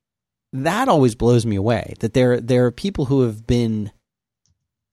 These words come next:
like, that's, that's a, that's a, then you know they're, they're, like, I don't, not, not real versus real versus phony, but then you know that, like, they really do actually understand, like, <laughs> who you are and what you're doing,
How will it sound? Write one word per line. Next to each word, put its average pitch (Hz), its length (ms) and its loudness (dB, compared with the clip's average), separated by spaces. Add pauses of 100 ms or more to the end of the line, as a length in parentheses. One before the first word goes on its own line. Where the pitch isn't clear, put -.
(220)
like, 139 140 2
that's, 165 260 -4
that's 143 320 -2
a, 123 300 4
that's 127 240 -2
a, 117 160 2 (100)
then 147 140 6
you 139 100 8
know 127 120 8
they're, 110 200 4 (920)
they're, 120 220 4
like, 110 320 0 (520)
I 143 120 -2
don't, 131 120 -4
not, 107 400 -4
not 101 240 -4
real 110 420 4
versus 101 360 -4
real 104 160 0
versus 95 340 -6
phony, 147 280 4
but - 140 -4
then 151 140 2
you 139 100 6
know 143 180 6
that, 123 140 4
like, 113 180 0
they 117 160 4
really 123 420 4
do 117 300 4
actually 110 480 0
understand, 113 640 0
like, 101 200 -2
<laughs> - 460 0
who 185 140 8
you 151 260 6
are 151 160 4
and 131 80 4
what 131 120 0
you're 123 100 2
doing, 120 360 4